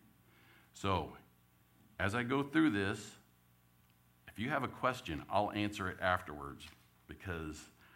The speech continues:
I have to keep my train of thought when I go through this 'cause there's gonna be stuff pop into my head that I haven't studied and things like that 'cause it always happens. So I gotta be on my game here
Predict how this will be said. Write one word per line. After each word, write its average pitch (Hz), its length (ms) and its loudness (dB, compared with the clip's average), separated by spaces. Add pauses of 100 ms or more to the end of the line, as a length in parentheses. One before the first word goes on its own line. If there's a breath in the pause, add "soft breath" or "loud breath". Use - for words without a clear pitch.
(140 soft breath)
I - 40 -4
have 98 100 -4
to - 80 -16
keep - 160 -4
my 82 140 -2
train 82 260 0
of 76 100 -4
thought 73 280 -2
when 71 80 -8
I 67 80 -8
go 69 160 -12
through 69 240 -10
this 64 320 -14
'cause 69 160 -12
there's 71 160 -14
gonna 80 160 -2
be 73 100 -6
stuff 73 320 -8
pop 80 260 -4
into 76 120 -2
my 73 160 -4
head 78 260 -8
that 71 100 -10
I 73 120 -2
haven't 69 260 -8
studied 76 380 -8
and 65 100 -12
things 80 220 -6
like 69 160 -12
that 76 160 -8
'cause - 100 -18
it 69 60 -10
always 78 200 -10
happens. - 440 -6 (400 loud breath)
So 92 100 -6
I 87 60 2
gotta 82 180 -2
be 82 160 -4
on 80 140 2
my 76 100 -2
game 76 320 -2
here 65 240 -8